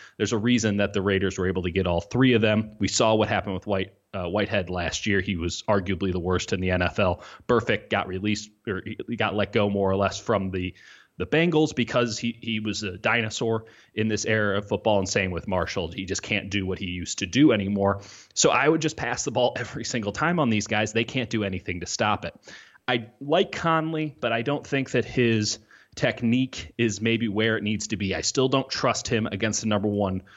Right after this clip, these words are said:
receiver yet, a true number one receiver. And, uh, we saw that. You, you might have seen in Hard Knocks, there were a couple of, um,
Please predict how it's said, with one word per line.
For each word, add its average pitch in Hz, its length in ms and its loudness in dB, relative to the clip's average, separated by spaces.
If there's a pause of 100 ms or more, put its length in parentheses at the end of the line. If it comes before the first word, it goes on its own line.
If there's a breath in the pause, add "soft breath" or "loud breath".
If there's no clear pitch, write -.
(240 loud breath)
receiver 95 600 0
yet, - 260 -6
a 87 40 -4
true 160 300 6
number 104 220 4
one 92 240 2
receiver. 90 560 -4 (100)
And, 90 340 0
uh, 90 220 4
we 104 80 4
saw 123 300 4
that. 113 260 2
You, 107 160 -2
you 104 140 -4
might 107 160 0
have 101 100 -2
seen 113 220 -2
in 104 100 -2
Hard 104 300 0
Knocks, 101 360 -2 (340 loud breath)
there 101 140 6
were 101 120 8
a 95 40 4
couple 101 400 0
of, 92 140 -2
um, 90 280 -2